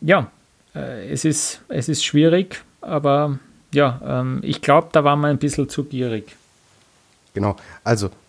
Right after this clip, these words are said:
Speaker 2: Sebastian, du hattest ja auch schon gesagt, wir haben bei Pepi Ferstl einen Sprung gesehen, der achtzig Meter weit geht. So, in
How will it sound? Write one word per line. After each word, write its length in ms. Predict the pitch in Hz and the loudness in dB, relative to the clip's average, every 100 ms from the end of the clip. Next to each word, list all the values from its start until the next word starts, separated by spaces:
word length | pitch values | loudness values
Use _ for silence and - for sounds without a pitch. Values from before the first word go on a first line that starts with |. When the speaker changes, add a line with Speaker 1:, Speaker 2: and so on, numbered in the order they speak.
| _ _ _ - | _ _ _ -12
Speaker 2:
Sebastian, 640 | 110 110 120 123 123 113 | -8 -2 0 2 4 4
du 120 | 110 | 2
hattest 220 | 107 104 | 0 0
ja 100 | 107 | 0
auch 80 | 117 | 0
schon 160 | - 107 | 2 2
gesagt, 440 | 98 101 127 - - - - _ _ | 2 2 0 -2 -20 -20 -20 _ _
wir 260 | 101 107 | -2 2
haben 260 | 104 120 110 - _ - 117 | 4 4 2 -6 _ -16 -10
bei 260 | - 107 | 0 2
Pepi 360 | 107 127 127 110 | 4 2 2 -4
Ferstl 560 | - 104 139 - 120 | 0 0 0 -2 -4
einen 240 | 104 107 104 | 0 0 0
Sprung 360 | - 110 139 | -2 2 4
gesehen, 460 | 143 127 143 147 - - 117 | 4 0 0 2 0 -2 -4
der 160 | - | 0
achtzig 540 | 135 - - - 123 110 | -2 -2 -10 -8 -2 4
Meter 340 | 110 107 87 | 4 4 0
weit 240 | 82 78 | 0 -4
geht. 240 | - 76 - _ _ _ _ _ _ _ _ _ _ _ _ _ | -10 -12 -14 _ _ _ _ _ _ _ _ _ _ _ _ _
So, 240 | - 95 - _ _ _ _ _ _ _ - | -2 -2 -2 _ _ _ _ _ _ _ -2
in 380 | 135 175 170 | 2 4 4